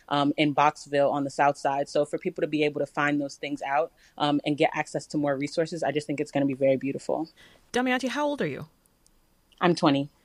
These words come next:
Speaker 2: You're twenty. Why do you think it's important that younger voices like yourself are part of these discussions?
Speaker 1: Well, I think it's because we are really living in the meat of this conversation,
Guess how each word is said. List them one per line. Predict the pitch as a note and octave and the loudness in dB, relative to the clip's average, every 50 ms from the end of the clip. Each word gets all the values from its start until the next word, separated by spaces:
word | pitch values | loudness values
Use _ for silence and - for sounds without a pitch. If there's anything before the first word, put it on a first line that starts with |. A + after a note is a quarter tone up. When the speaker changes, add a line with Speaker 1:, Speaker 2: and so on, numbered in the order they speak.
| _ | _
Speaker 2:
You're | - E3+ E3+ | -8 -8 -6
twenty. | - - F3+ D#3+ D#3 C#3+ C#3 - - - - - - _ _ _ _ _ - | -6 -4 -4 -4 -4 -6 -8 -12 -18 -20 -20 -20 -20 _ _ _ _ _ -8
Why | - G#3 G#3 A3+ A3+ A#3 A#3+ | -6 -2 0 2 2 2 0
do | G#3+ G#3+ G#3 | 0 0 -2
you | F#3+ | -2
think | - - E3 - | -2 -4 -6 -6
it's | D#3 - D#3+ | -4 -4 -6
important | C#3+ - - D#3 C#3+ - C3+ C#3+ - - | -6 -6 -6 -6 -6 -6 -6 -8 -8 -8
that | C#3 C#3 - - | -8 -8 -8 -6
younger | D#3 D3+ D3+ D#3 D#3 D#3 D3+ | -4 -2 -2 0 0 -2 -2
voices | C#3 D3 C#3+ C#3 C#3 - D3 C#3 C3 | -2 -2 -4 -4 -4 -4 -6 -6 -6
like | C#3 C#3+ C#3 C3+ - | -4 -4 -4 -4 -6
yourself | C3+ C3+ - - D3 C3+ C3 C3 - - - _ _ _ _ _ - - - _ - | -6 -6 -4 -4 -4 -4 -6 -6 -10 -14 -20 _ _ _ _ _ -20 -20 -20 _ -8
are | - D#3+ D3+ | -6 -4 -4
part | - - - E3+ D3+ | -6 -6 -6 -4 -4
of | D3+ C#3+ | -4 -4
these | D3 C#3 C3+ | -4 -6 -6
discussions? | - C#3 - - C#3 - - B2 B2+ - - - - _ _ _ _ _ _ _ _ _ _ _ _ _ _ - _ | -8 -8 -8 -8 -8 -8 -8 -10 -10 -12 -14 -16 -18 _ _ _ _ _ _ _ _ _ _ _ _ _ _ -2 _
Speaker 1:
Well, | - F#3+ G3 F#3+ F3+ - _ _ - | 8 10 10 10 8 6 _ _ 0
I | G3 G3+ G3 | 2 2 2
think | - G#3 G#3 G#3 G#3+ | 0 -2 -2 0 0
it's | A3 G#3+ - | -4 -4 -4
because | - G#3 F#3 - G3 F3 E3+ E3 E3 D#3+ D#3 - - _ _ _ _ _ _ _ _ _ _ _ - - C4 C#3 | -4 -4 -2 2 4 6 6 6 4 2 -2 -4 -10 _ _ _ _ _ _ _ _ _ _ _ -20 -16 -8 -2
we | D#3+ F#3 F#3 | 2 6 8
are | F#3 F3+ E3 | 8 8 8
really | D3+ E3 E3+ E3 E3 D#3 | 6 4 2 2 2 0
living | D3 C#3+ D#3 D#3 D#3+ D#3+ D3+ - | 0 0 0 0 0 0 -2 -2
in | - D#3 D#3 D3+ | -2 -2 -2 -2
the | D3+ | -2
meat | D3 C#3 C#3+ C#3+ D3+ D#3+ - _ - | -2 -2 -2 -2 -4 -4 -6 _ -8
of | D#3+ C#3+ | -6 -4
this | C#3+ D#3 D3 - | -4 -4 -4 -4
conversation, | - D#3+ D3 C#3+ C#3 D3 D3 - C3 C3+ C#3+ - - F3+ F3+ F#3+ G3 | -4 -4 -4 -2 -2 -4 -6 -4 -6 -6 -6 -4 -4 -4 -4 -4 -6